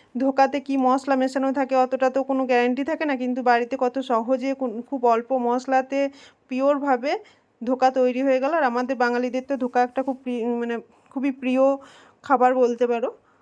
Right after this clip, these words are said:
তো নিরামিষ দিনে সবাই অনেকেই ধোকা রান্না করে। তো এইভাবে খু-, খুব সহজে যারা নতুন রান্না কো-, শিখছো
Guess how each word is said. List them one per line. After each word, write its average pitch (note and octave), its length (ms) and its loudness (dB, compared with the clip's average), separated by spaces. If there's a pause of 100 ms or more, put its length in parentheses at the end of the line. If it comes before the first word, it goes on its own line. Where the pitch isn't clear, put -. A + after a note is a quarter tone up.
(200)
তো A3+ 120 -6
নিরামিষ A#3+ 500 0
দিনে C4 240 2
সবাই B3+ 460 0
অনেকেই B3+ 380 -2
ধোকা B3 260 0
রান্না A#3+ 320 0
করে। A#3+ 180 0
তো A#3+ 120 -4
এইভাবে B3 340 0
খু-, C4+ 140 -16
খুব C4+ 200 -12
সহজে B3+ 480 0
যারা B3 220 2
নতুন A#3+ 400 -4
রান্না A#3 320 0
কো-, B3 220 -12
শিখছো A#3 380 -10